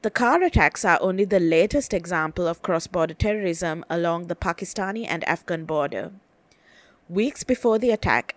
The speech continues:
an envoy from Pakistan traveled to Kabul for bilateral talks amid escalating attacks.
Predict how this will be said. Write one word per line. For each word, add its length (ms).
an 140
envoy 380
from 180
Pakistan 720
traveled 340
to 60
Kabul 520
for 200
bilateral 560
talks 520
amid 340
escalating 600
attacks. 640